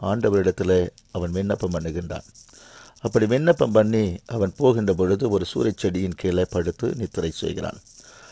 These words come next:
அப்பொழுது தேவதூதன் அங்கே அவனை சந்தித்து, அவனை தட்டி எழுப்பி, அவனுக்கு ஆகாரம் கொடுத்து, அவனை முன்னேறி செல்ல வேண்டிய தூரம் என்று சொல்லி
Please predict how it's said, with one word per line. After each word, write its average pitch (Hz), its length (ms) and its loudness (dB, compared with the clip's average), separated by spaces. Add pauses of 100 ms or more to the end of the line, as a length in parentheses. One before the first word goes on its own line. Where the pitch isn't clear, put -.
(160)
அப்பொழுது 131 600 8
தேவதூதன் 113 720 6 (380)
அங்கே 92 480 0 (180)
அவனை 95 280 0
சந்தித்து, 110 720 0
அவனை 90 260 -2
தட்டி 107 460 -2
எழுப்பி, 95 500 2 (440)
அவனுக்கு 95 420 0
ஆகாரம் 104 520 2
கொடுத்து, 90 480 -4
அவனை 85 300 -2
முன்னேறி 104 460 2
செல்ல - 260 -2
வேண்டிய 85 340 -2
தூரம் 98 440 -4
என்று 90 220 -8
சொல்லி 117 400 -6